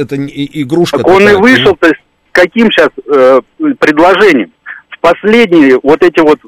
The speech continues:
Speaker 2: э, в дни мы потеряли более ста тысяч под ру-,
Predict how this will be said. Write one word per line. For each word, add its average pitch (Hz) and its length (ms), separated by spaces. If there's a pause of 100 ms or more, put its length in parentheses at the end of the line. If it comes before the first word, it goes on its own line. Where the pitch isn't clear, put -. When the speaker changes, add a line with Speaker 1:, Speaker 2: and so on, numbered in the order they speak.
Speaker 2:
э, 135 320 (360)
в 127 120 (180)
дни 240 320 (400)
мы 156 160
потеряли - 500
более 165 380 (100)
ста 202 260
тысяч 180 360 (120)
под 139 220
ру-, 156 240